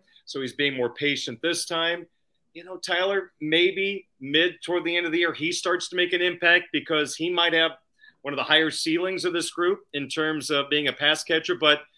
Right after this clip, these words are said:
I, I think something tells me Holden Stays is gonna be a factor in the passing game before it's all said and done. It may not happen right away.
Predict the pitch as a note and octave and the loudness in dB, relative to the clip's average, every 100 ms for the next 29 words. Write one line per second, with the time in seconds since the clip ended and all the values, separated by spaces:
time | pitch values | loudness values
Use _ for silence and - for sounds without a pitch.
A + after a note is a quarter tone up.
0 | _ - _ _ - D#3 D3 - - A3 | _ -20 _ _ -4 -2 -2 -4 0 2
1 | A3 _ _ _ _ _ _ - G3 G3 | 0 _ _ _ _ _ _ -4 -2 -2
2 | F#3+ F#3+ F3+ F3 D#3+ C3+ D#3+ E3 D#3 C#3+ | -4 0 0 0 -4 -2 0 0 -2 -6
3 | - D3+ C3+ B2+ A#2 - _ _ _ C#3 | -4 0 0 -2 -6 -12 _ _ _ -12
4 | B2+ D#3+ D3 C#3+ C3 - C#3 C#3 - C#3+ | -4 -4 -2 0 -2 2 2 2 0 -4
5 | C3 - C3+ B2+ - A#2+ A#2+ A#2+ A2 C#3 | -4 -4 -4 -2 -6 -4 -2 -2 -6 -4
6 | C3 B2 B2+ A#2+ D3 C3 C3 C#3+ F3+ G3+ | -4 -2 -2 -2 -4 0 2 4 4 4
7 | F3 F#3 F3+ E3 E3+ E3 D#3+ E3 E3+ F3 | 4 2 0 2 2 4 2 2 2 -2